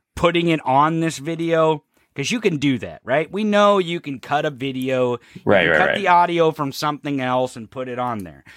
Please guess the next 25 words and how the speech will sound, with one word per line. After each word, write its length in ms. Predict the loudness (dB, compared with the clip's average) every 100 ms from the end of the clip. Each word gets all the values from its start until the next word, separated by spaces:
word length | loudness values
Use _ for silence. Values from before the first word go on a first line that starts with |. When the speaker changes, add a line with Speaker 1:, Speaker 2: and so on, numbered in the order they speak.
| -20
Speaker 1:
So, 400 | _ 2 4 2 -4 _ _ _ -12
again, 480 | -4 0 0 -2 -10 _ _ _ _ _
I 120 | -4
want 280 | 0 0 0
everyone 460 | 0 0 0 0 -2
to 60 | -4
question 800 | -6 0 0 0 -4 -4 -4 -6
this 440 | -2 -2 -2 -6 -10
video, 580 | -8 -6 -6 -12 -20 _ _ _ _ -4
right? 320 | -2 -2 -6 _ _ _ _ 0
Speaker 2:
Mm-hmm. 220 | 2 2
Speaker 1:
I 60 |
want 360 | 0 0 0 0
them 160 | -4 -4
to 60 |
question 480 | -6 -6 -6 -6 -10
this 160 | -14 -12
video. 420 | -10 -8 -8 -8 -6
That's 320 | -6 -6 -8
what 160 | -6
I 140 | -2 -4
want 400 | -4 -4 -6 -6
you 100 | -6
to 100 | -6
do. 440 | -2 -2 -2 -6